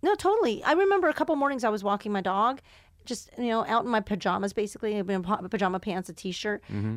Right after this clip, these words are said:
Speaker 1: And, uh, dudes would pull over and be like, "You wanna make some money?"
Speaker 2: Yeah.
Speaker 1: Like, th-, th-, not to do them. They wanted me to get in the car with them so they could drive me around and, and
Speaker 2: And
Speaker 1: I'd
Speaker 2: hook you up.
Speaker 1: hook me up, and they'd be my pimp.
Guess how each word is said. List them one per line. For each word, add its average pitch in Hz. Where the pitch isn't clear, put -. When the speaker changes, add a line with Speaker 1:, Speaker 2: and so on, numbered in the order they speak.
Speaker 1:
And, 190
uh, 175
dudes 240
would 214
pull 196
over 208
and 170
be 170
like, 160
"You 175
wanna 175
make 175
some 156
money?" 170
Speaker 2:
Yeah. 107
Speaker 1:
Like, 214
th-, -
th-, 247
not 240
to 277
do 233
them. 190
They 220
wanted 233
me 214
to 196
get 202
in -
the 196
car 226
with 220
them 180
so -
they 175
could 175
drive 175
me 170
around 165
and, 156
and 160
Speaker 2:
And 101
Speaker 1:
I'd 95
Speaker 2:
hook 95
you 90
up. 98
Speaker 1:
hook 220
me 202
up, 247
and 180
they'd 170
be 170
my 160
pimp. 196